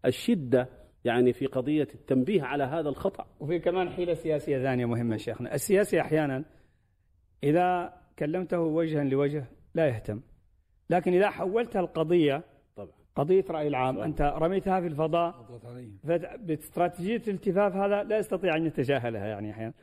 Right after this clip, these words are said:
Speaker 2: وقادة الحركة الإسلامية هم سياسيون أيضًا يعني. بعض الأمور قد تخاطبهم به وجها لوجه فلا يلقوا بالا لنصيحتك،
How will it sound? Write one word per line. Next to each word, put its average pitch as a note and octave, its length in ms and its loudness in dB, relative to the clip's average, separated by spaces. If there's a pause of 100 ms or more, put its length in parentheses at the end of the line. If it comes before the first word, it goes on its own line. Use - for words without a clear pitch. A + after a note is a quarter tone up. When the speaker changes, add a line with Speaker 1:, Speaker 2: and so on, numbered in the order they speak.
(280)
Speaker 2:
وقادة A#3+ 300 2
الحركة G#3 300 -2
الإسلامية A#3 420 0
هم G#3+ 60 -8
سياسيون G3+ 520 -4
أيضًا D#3+ 260 -2
يعني. A2+ 280 -4 (560)
بعض F#3 200 2
الأمور G3+ 340 -2
قد - 340 -6
تخاطبهم E3+ 640 0
به D#3+ 180 0
وجها D3+ 280 2
لوجه D3+ 480 0 (880)
فلا C#3 240 4
يلقوا D3+ 380 4
بالا C3+ 440 2
لنصيحتك، B2 1040 -2